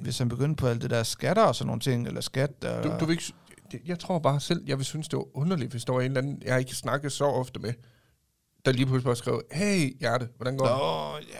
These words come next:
Speaker 1: ja,
Speaker 2: Så vil jeg bare tænke, "Men det går da godt. Hvad, hvad, hvad med dig?" Og jeg vil ikke sende noget tilbage. Altså
Speaker 1: Nej, nej, nej, nej, nej. Og du har heller ikke skrevet tilbage til ham, "Hvorfor sender du et hjerte?"
Speaker 2: Nej, nej, det vil jeg heller
Speaker 1: Nej,
Speaker 2: ikke,
Speaker 1: du har
Speaker 2: men
Speaker 1: bare tænkt dit, og så er det bare svaret.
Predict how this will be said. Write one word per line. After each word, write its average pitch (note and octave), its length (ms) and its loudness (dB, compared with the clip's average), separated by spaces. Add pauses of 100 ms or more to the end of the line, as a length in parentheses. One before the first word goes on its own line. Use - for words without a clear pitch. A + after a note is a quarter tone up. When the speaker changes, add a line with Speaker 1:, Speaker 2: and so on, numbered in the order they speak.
(340)
Speaker 1:
ja, - 80 -10
Speaker 2:
Så F#3+ 100 6
vil G3 60 8
jeg C#3+ 80 8
bare C3 100 6
tænke, B2+ 260 -2 (920)
"Men A#2 840 -4
det - 80 -4
går E3+ 180 6
da D3+ 60 2
godt. A#2+ 340 2
Hvad, B2+ 180 -2
hvad, D3 380 0 (140)
hvad D#3 120 -2
med F3 80 -4
dig?" C#3 260 0
Og C#3 80 2
jeg B2 80 0
vil C#3 60 0
ikke - 100 0
sende C#3+ 160 0
noget C#3+ 160 2
tilbage. D3 320 -2 (120)
Altså C3 180 6
Speaker 1:
Nej, C3+ 160 10
nej, B2+ 280 8
nej, C3+ 80 -4
nej, C3+ 180 6
nej. A#2+ 280 4
Og B2+ 120 0
du C3+ 60 4
har A#2+ 60 6
heller B2+ 160 6
ikke C3 100 2
skrevet A2 240 2
tilbage G#2 300 2
til A2+ 140 -4
ham, G2+ 140 2 (380)
"Hvorfor G#2 200 -2
sender G#2+ 260 0
du G2 60 -6
et G2 60 -6
hjerte?" G#2+ 360 -4
Speaker 2:
Nej, - 120 2
nej, F3+ 120 4
det E3+ 120 4
vil F#3 80 8
jeg A#2 100 6
heller E3 120 6
Speaker 1:
Nej, F3 100 6
Speaker 2:
ikke, B2 80 2
Speaker 1:
du A#2 40 2
har A#2 60 6
Speaker 2:
men B2 60 4
Speaker 1:
bare A#2+ 120 4
tænkt E3 300 2
dit, C3 140 2
og A2 100 0
så - 100 2
er A#2+ 60 6
det A2 100 -2
bare A2+ 120 -4
svaret. A2+ 320 -4